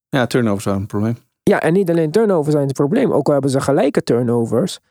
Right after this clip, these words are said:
Speaker 2: Grizzlies maken meer punten uit die turnovers, omdat ze gewoon, zoom,
Speaker 1: Dat is de Grizzlies' bread and butter, hè?
Speaker 2: Ja, maar dus
Speaker 1: Scoren
Speaker 2: dat
Speaker 1: uit
Speaker 2: is
Speaker 1: de
Speaker 2: het punt.
Speaker 1: transitie.
Speaker 2: Dus dat
Speaker 1: Ja.
Speaker 2: kan je dan niet riskeren. En dat zijn,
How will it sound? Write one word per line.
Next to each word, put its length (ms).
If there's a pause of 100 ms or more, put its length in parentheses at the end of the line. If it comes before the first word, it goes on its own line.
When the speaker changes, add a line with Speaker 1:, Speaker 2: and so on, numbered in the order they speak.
(200)
Speaker 2:
Grizzlies 360
maken 380
meer 180
punten 400
uit 120
die 120
turnovers, 800
omdat 240
ze 100
gewoon, 340
zoom, 580 (960)
Speaker 1:
Dat 100
is 100
de 120
Grizzlies' 320
bread 220
and 80
butter, 220
hè? 240
Speaker 2:
Ja, 240
maar 20
dus 100
Speaker 1:
Scoren 220
Speaker 2:
dat 40
Speaker 1:
uit 120
Speaker 2:
is 60
Speaker 1:
de 60
Speaker 2:
het 0
punt. 120
Speaker 1:
transitie. 260
Speaker 2:
Dus 80
dat 100
Speaker 1:
Ja. 140
Speaker 2:
kan 360
je 140
dan 240
niet 200
riskeren. 680
En 100
dat 160
zijn, 260